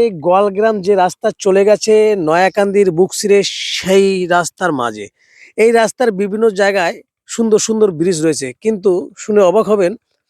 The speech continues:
রাস্তার ব্রিজের গোড়ায় খুবই ভয়ঙ্কর অবস্থা। আহ, যে কোনো মুহূর্তে দুর্ঘটনা ঘটে যেতে পারে। আমরা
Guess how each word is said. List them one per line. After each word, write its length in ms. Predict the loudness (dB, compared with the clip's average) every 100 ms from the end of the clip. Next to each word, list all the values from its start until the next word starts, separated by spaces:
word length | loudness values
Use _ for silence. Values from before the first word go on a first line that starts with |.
| _
রাস্তার 360 | -10 -4 0 0
ব্রিজের 500 | -2 -6 -6 0 0
গোড়ায় 460 | 0 0 2 2 -2 -8 _ _ _ _ _ _
খুবই 380 | -2 0 2 0 0 -4 -10 _ _ _
ভয়ঙ্কর 520 | -6 -2 0 2 2 2
অবস্থা। 400 | -2 -4 -2 -4 -4 _ _ _ _ _
আহ, 220 | -4 -2 0
যে 240 | 0 0
কোনো 260 | 2 2 2
মুহূর্তে 520 | 0 0 0 0 0 0 -2 -6 _ _ _ _ _ _ _
দুর্ঘটনা 520 | -6 -2 0 2 2 0
ঘটে 220 | 0 -2
যেতে 220 | -2 -4
পারে। 220 | -6 -6 -8 _ _
আমরা 280 | -4 0 2